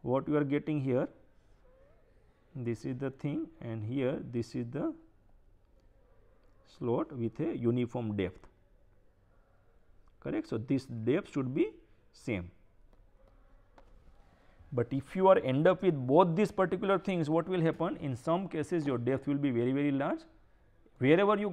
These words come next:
do a cutting operation, whatever plane you cut from here, here, you will get a different depth. Maybe dip-, the height is very large here, this may be even smaller than what is required,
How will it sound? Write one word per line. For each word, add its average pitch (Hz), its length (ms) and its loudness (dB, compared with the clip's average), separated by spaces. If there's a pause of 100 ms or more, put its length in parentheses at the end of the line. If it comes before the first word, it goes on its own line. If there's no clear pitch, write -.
(120)
do 165 180 8
a 208 120 2
cutting 165 400 0
operation, 143 440 -2 (100)
whatever 143 460 2
plane 156 300 0
you 156 120 2
cut 147 260 2
from 139 240 -2
here, 143 280 4
here, 139 380 2 (340)
you 139 80 0
will 143 120 4
get 127 260 2
a 160 80 2
different 131 480 0
depth. 107 300 0
Maybe 127 340 0
dip-, 131 440 0
the 110 120 0
height 127 300 2
is 131 140 0
very 127 220 4
large 123 380 4
here, 139 320 2 (400)
this 113 180 0
may 131 120 -2
be 127 100 0
even 127 220 2
smaller 127 360 4
than 143 220 4
what 143 140 0
is 135 120 2
required, 143 380 0